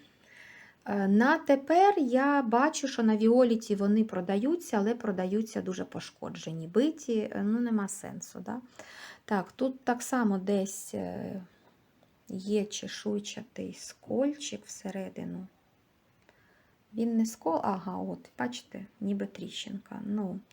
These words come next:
е, на той момент то це була єдина пропозиція. Е, на той момент я взагалі не знаходила по ньому інформації, тому я вирішила, що він мені треба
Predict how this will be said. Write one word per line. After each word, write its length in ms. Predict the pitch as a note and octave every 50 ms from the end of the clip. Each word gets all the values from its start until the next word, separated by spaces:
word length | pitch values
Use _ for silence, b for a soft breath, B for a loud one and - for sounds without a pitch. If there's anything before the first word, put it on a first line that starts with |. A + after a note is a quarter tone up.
| B B B B B B B B B B B
е, 140 | G3 G3 G3+
на 100 | G3+ G#3
той 160 | G#3+ C#4 C#4+
момент 520 | C#4 B3+ A#3+ A3+ A#3 A#3+ A#3+ A3+ A3+ -
то 100 | - G#3+
це 220 | G#3+ - - A#3 A3+
була 320 | G#3 G#3 G#3 G#3 A3 G#3+
єдина 480 | G#3 G3 G3+ F#3+ G3 A3+ A3+ G#3+ G3+ F#3+
пропозиція. 1000 | G3 - F#3+ F#3 - G3 F#3+ G3+ B3 D#4 F4 E4+ - - A3+ F#3+ F3+ F3 F3 - -
Е, 140 | F#3 F#3+ F#3
на 120 | F3+ F#3+
той 220 | G#3 - B3+ C4 C4
момент 540 | A#3+ A#3 A3+ G#3+ A3 A3+ A3 G#3+ G3+ G#3
я 120 | G#3 G#3 G3+
взагалі 440 | G3+ G3+ G#3 G3 G#3+ A3 A3 A#3+ A3+
не 140 | G#3 G3
знаходила 640 | F#3 F#3 G3 G3 - - A3 A3 F#3+ G3 F#3 F#3 F3+
по 160 | - - G3
ньому 360 | G3 G3+ G#3+ G#3 G3 F#3 F3+
інформації, 960 | F3+ F3+ F#3+ - - G3 G3+ G#3 A3+ C4 C#4+ D4 - - A3+ G3 F3+ F#3 F3+ -
тому 380 | - G3 F#3+ G3 G#3 A3+ A#3 A3
я 180 | G3+ G3 F#3+
вирішила, 520 | F#3 G3 G3+ G3+ G#3 G3+ - - G3+ G3 G3+
що 160 | - - G3
він 200 | F#3+ G3+ G3 F#3+
мені 200 | F#3 F#3 F#3 F#3
треба 360 | - G3+ G3+ G3+ F#3+ F#3+ F#3+